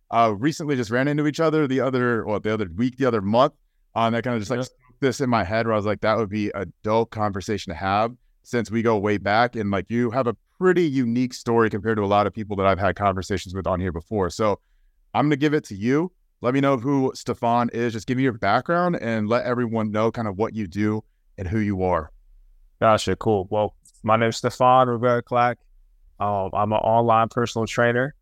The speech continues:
Speaker 2: Um, been doing personal training since I was nineteen. I'm thirty years old now. It's crazy how time flies. Um, so I got my certification while I was in school.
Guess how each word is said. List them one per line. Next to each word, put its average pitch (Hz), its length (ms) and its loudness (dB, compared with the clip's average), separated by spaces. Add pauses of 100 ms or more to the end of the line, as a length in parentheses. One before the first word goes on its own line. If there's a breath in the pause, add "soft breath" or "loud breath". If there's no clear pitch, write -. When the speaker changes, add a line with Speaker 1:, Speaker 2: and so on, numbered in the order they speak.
(200)
Speaker 2:
Um, 101 540 2
been 110 360 -2
doing 117 380 2
personal 117 340 -2
training 113 260 -2
since 110 200 -4
I 107 80 6
was 107 160 2
nineteen. 107 580 -2 (160)
I'm - 60 -18 (100)
thirty 110 200 2
years 104 200 2
old 104 180 2
now. 107 180 2
It's - 220 -10 (180)
crazy 104 320 0
how 101 120 2
time 104 420 0
flies. 110 480 4 (440)
Um, 107 280 4
so 113 120 0
I 110 40 2
got 120 140 6
my 120 60 6
certification 120 800 -2
while 113 240 4
I - 20 4
was 113 120 -4
in 113 120 -8
school. 113 600 -2